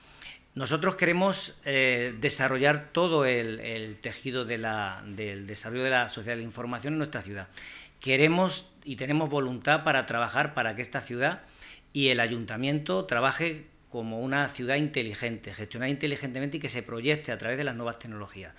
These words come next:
Requiere tiempo, pero tiene que haber voluntad política para hacerlo.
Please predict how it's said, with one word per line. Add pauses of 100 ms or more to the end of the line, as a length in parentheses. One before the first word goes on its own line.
(420)
Requiere
tiempo,
pero
tiene
que
haber
voluntad
política
para
hacerlo.